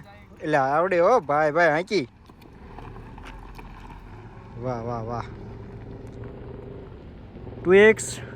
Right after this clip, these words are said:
અને આ ફાઈવ એક્સ. ભાઈ, ભાઈ, ભાઈ, ફાઈવ એક્સમાં. હમણાં જોજો, ફેરવાઈ લીવર આપશે હો. <laughs> મને ખાસ ખબર છે, એ લીવર આપવાનો છે. જો.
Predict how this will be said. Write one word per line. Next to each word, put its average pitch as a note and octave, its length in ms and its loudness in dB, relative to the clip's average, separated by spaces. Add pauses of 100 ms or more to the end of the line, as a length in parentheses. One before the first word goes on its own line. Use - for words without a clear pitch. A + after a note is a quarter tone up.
(280)
અને D#3 500 2 (160)
આ D3+ 80 0
ફાઈવ E3+ 280 8
એક્સ. - 280 2 (2000)
ભાઈ, - 200 -12
ભાઈ, - 240 -12
ભાઈ, B2+ 340 -4
ફાઈવ C3+ 240 -4
એક્સમાં. B2 340 -6 (520)
હમણાં B2 200 -2
જોજો, D3 240 -2
ફેરવાઈ C3 520 -2 (140)
લીવર C#3 280 4
આપશે C3+ 280 -2
હો. F#3+ 140 0 (300)
<laughs> - 320 -12
મને D3+ 160 4
ખાસ F3 340 8
ખબર D3+ 300 4
છે, C#3+ 100 0
એ C#3 80 4
લીવર C#3 260 4
આપવાનો C3 380 -4
છે. A#2+ 140 -6 (1160)
જો. B2 120 -2